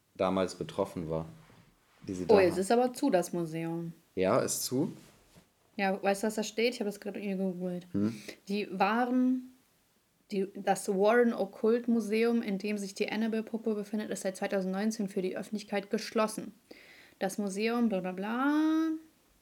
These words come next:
Speaker 2: Warum ist das denn zu? <clears throat> Der Schwiegersohn der Warrens, Tony Sparrow, der jetzt Leiter des New England Society für physische, ph-, psychische, okay, psychische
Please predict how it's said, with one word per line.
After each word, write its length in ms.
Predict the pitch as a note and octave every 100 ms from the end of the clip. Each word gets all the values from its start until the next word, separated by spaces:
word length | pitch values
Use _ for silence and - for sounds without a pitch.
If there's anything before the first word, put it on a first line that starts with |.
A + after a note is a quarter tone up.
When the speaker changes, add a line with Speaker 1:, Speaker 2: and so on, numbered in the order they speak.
| _
Speaker 2:
Warum 160 | G3+ A#3
ist 100 | A3+
das 160 | G#3
denn 120 | G3+ F#3+
zu? 340 | - F#3 G3 - _ _ _ _ _ _ _ _ _ _ -
<clears throat> 40 | B3+ C4 C4+ C4 F#3+ - - -
Der 120 | G3+
Schwiegersohn 680 | G3 - C4+ C#4 B3+ B3+ A#3
der 180 | G#3 G3+
Warrens, 520 | G#3+ B3 B3+ B3+ - -
Tony 420 | - G#3+ A3+ A3
Sparrow, 580 | - - G3+ A3 A#3 C4 - - - -
der 80 | G#3+
jetzt 200 | A3 G#3
Leiter 380 | G3+ F#3+ A3 A#3
des 200 | G#3+ G3+
New 160 | G#3+ G#3+
England 360 | G#3 G#3+ G#3+
Society 480 | - - G3+ G3+ G#3
für 200 | - G#3
physische, 680 | - G#3+ G#3 G3+ G3 G3 G3+ - _ -
ph-, 240 | - - -
psychische, 760 | - - A#3+ G#3+ F3+ F3+ A3 A#3+ -
okay, 240 | - D3+
psychische 720 | D#3+ - G3 - D#3+ - E3+